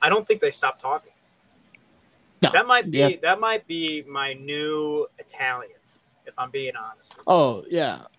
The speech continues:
Speaker 2: I mean, and the, and the problem is, is that Portuguese just doesn't sound good. At least Italian sounds nice. Portuguese just sounds annoying.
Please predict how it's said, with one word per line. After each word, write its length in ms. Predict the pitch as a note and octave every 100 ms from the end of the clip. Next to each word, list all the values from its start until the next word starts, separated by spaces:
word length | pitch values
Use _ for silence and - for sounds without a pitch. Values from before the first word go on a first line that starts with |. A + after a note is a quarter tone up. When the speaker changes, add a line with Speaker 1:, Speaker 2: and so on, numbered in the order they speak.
| _
Speaker 2:
I 80 | D#3
mean, 280 | E3+ E3+ D#3+
and 160 | - E3+
the, 100 | D3+ B2+
and 120 | D3 D3
the 80 | - _
problem 380 | - D#3+ D#3+ C3+
is, 160 | C#3+ B2
is 80 | G#2
that 180 | G#2 -
Portuguese 680 | D3+ D#3+ - B2+ - D#3+ -
just 320 | - D3 -
doesn't 320 | - C#3+ - G#2+
sound 540 | - A2 G#2+ F2 - -
good. 340 | A#2+ D#2+ D#2 -
At 80 |
least 220 | F3+ G3 -
Italian 540 | - - C3+ G2+ D2+
sounds 560 | - - C#3 A#2 - F#2
nice. 1500 | D#2+ - - - - - - - - - - - - - - _ _ _ -
Portuguese 580 | D3+ F3 - - -
just 520 | - - - - - -
sounds 320 | - - - - - -
annoying. 520 | - - - - -